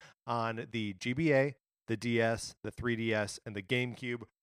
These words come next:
We tossed that PlayStation two right out.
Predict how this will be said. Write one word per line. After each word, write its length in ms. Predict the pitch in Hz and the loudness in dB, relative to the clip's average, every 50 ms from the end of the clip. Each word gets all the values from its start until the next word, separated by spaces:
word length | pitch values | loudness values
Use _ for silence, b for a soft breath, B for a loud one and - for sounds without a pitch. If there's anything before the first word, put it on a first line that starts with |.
| _ - | _ -4
We 100 | 117 117 | -4 0
tossed 360 | - 156 196 262 247 - - | 6 8 8 8 6 4 2
that 280 | 143 123 117 120 - - | 4 4 4 4 2 0
PlayStation 640 | - 180 226 269 - - 220 175 151 - 156 151 | 2 4 4 4 4 4 2 2 2 0 -4 -2
two 200 | - - 220 220 | 0 2 2 4
right 280 | 196 156 175 208 226 202 | 6 8 8 8 10 8
out. 300 | 180 143 113 104 - | 6 6 6 4 0